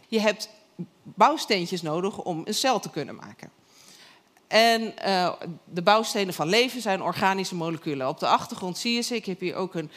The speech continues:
mo-, modelletje van het meest simpele organische molecuul, eh, glycine meegenomen. Ehm, dus die heb je ook nodig voor het ontstaan van leven. En dan als laatste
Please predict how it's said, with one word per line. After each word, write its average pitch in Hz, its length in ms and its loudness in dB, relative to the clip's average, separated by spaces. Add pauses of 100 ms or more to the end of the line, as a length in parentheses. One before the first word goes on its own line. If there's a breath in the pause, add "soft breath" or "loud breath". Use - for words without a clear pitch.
(520 loud breath)
mo-, 165 200 -8
modelletje 180 480 0
van 170 140 -6
het 165 100 -8
meest 175 220 -2
simpele 196 320 -2
organische 160 480 -4
molecuul, 156 560 -8
eh, 123 120 -8
glycine 254 380 -4
meegenomen. 240 600 -2 (1600 loud breath)
Ehm, 214 320 4
dus 233 140 0
die 302 180 6
heb 302 140 6
je 277 100 2
ook 294 140 6
nodig 170 300 0
voor 151 120 -6
het 147 100 -6
ontstaan 135 380 -4
van 143 140 -8
leven. 123 400 -6 (640 loud breath)
En 240 140 4
dan 254 140 0
als 208 180 2
laatste 269 680 0